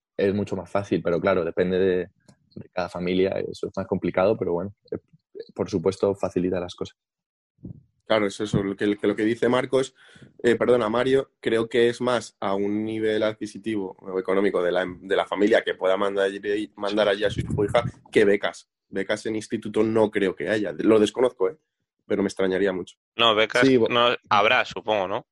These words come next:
Speaker 3: Pero, pero me refiero que yo creo que, eh, baja la dificultad de optar
Speaker 2: Sí.
Speaker 3: a esa beca,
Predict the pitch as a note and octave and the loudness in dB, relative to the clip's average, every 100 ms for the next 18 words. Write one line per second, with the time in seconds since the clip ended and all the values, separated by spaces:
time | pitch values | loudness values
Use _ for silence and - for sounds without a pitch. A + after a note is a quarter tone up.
0 | _ - G2+ G2 F#2+ F#2+ F#2 F#2 F#2 F#2 | _ 0 4 6 6 6 4 4 2 0
1 | _ G#2+ G2+ G2+ G2+ - - B2 A#2+ A#2 | _ 0 2 2 0 0 2 4 2 4
2 | B2 A#2 A#2+ A2+ G#2 G2+ G2+ F#2+ - - | 2 4 4 4 4 0 -2 -16 -20 -20
3 | - - _ - G2+ G2 F#2+ F2+ A2+ - | -20 -20 _ -2 0 2 2 2 0 2
4 | A#2+ A#2 A2+ A#2 - G#2+ - A#2 A#2 - | 2 2 2 -2 -2 -6 0 2 2 4
5 | A#2+ - - G#2 G2+ G2+ - G#2 G#2+ G#2+ | 0 0 -2 2 2 0 -2 2 4 4
6 | G#2 G2+ - G2+ F2 E2+ _ | 4 2 0 -2 -2 -4 _